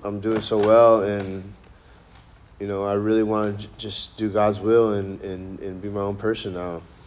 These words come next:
be a new person. But, um, you know, I'm not on the ten step yet, but, um, like I said, I'm, I'm,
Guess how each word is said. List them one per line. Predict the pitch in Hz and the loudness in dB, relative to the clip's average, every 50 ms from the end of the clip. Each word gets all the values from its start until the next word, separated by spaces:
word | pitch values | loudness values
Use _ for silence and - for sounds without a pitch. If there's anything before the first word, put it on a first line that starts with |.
| - - - - - | -20 -20 -20 -20 -14
be | 101 101 | -10 -8
a | 101 | -6
new | 104 104 101 | -6 -6 -4
person. | 104 107 110 104 95 101 95 90 87 92 - - - - - - - - - - - - - - - - - | 0 0 0 0 -2 -6 -8 -10 -12 -14 -20 -20 -20 -20 -20 -20 -20 -20 -20 -20 -20 -20 -20 -20 -20 -8 -2
But, | 101 104 104 101 | 0 2 2 2
um, | 101 98 101 101 101 101 104 | 2 2 0 0 -2 -2 -2
you | 120 123 | 0 2
know, | 120 113 | 4 4
I'm | 117 117 | 4 6
not | 127 147 160 160 | 8 10 10 10
on | 147 139 | 10 8
the | 131 | 4
ten | 127 - 156 143 | 4 6 6 6
step | 135 - 147 135 - | 8 6 6 6 8
yet, | 135 139 135 127 113 - - - - - - - - - - - - - - - - - - 104 | 8 10 10 10 8 4 0 -6 -16 -20 -20 -20 -20 -20 -20 -20 -20 -20 -20 -20 -20 -20 -12 0
but, | 110 123 123 120 117 | 4 6 6 6 6
um, | 117 113 110 110 107 107 104 104 101 95 | 6 4 2 0 0 -2 -6 -8 -6 -4
like | 107 113 113 | -4 -4 -2
I | 110 | -4
said, | 110 - 139 127 120 | -2 0 2 4 4
I'm, | 120 113 110 110 107 | 4 4 2 0 -2
I'm, | 117 117 - | -4 -4 -6